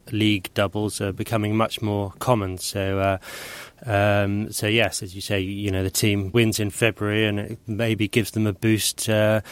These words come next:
towards the end of the, the, the season. Um, I think they've, uh, certainly twenty fourteen, Man City did League and League Cup, Chelsea in twenty fifteen, then Man City last year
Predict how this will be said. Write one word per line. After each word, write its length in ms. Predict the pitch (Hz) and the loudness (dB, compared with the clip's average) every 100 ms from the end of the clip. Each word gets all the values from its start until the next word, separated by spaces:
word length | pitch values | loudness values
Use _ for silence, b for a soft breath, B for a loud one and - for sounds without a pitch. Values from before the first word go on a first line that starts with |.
| B B - | B B -8
towards 420 | - 113 110 - | 0 2 2 2
the 120 | 113 | 4
end 260 | 113 113 110 | 4 4 0
of 120 | 107 | 0
the, 420 | 113 110 110 104 - - | 2 2 2 -2 -8 -10
the, 180 | 120 110 | -6 -4
the 120 | 110 | 0
season. 480 | - 120 107 92 92 | 6 6 6 -2 -2
Um, 460 | 110 104 104 104 104 B B B | 0 4 4 2 -2 B B B
I 60 | 110 | -4
think 240 | - 120 | 0 -2
they've, 380 | 113 107 95 - - 110 | 2 2 2 -8 -6 0
uh, 380 | 107 104 104 - - | 4 4 4 0 -8
certainly 720 | - - - - - 131 117 | -16 -12 -10 -8 -4 -2 -2
twenty 240 | - 113 113 | 2 4 4
fourteen, 800 | - - 110 107 - 110 107 101 | 2 4 4 4 4 6 6 2
Man 180 | 104 104 | 2 2
City 340 | - 104 104 | 0 0 -2
did 180 | 104 104 - 120 120 131 | 0 -2 -4 -8 -6 -2
League 260 | 104 107 104 | 2 2 2
and 120 | 101 | 4
League 180 | 104 - | 4 4
Cup, 260 | 110 113 | 2 0
Chelsea 440 | - 107 107 - 104 | 0 2 2 2 0
in 160 | 101 - - | 0 -6 -6
twenty 240 | 104 101 | -2 -2
fifteen, 640 | - 107 - - 101 104 110 B B B B - | 0 -2 -2 -2 0 0 -4 B B B B -2
then 180 | 101 | 2
Man 180 | 104 104 | 4 2
City 300 | - 110 104 | 2 0 2
last 460 | 98 107 107 - - | 4 4 4 2 2
year 300 | 104 107 | 2 2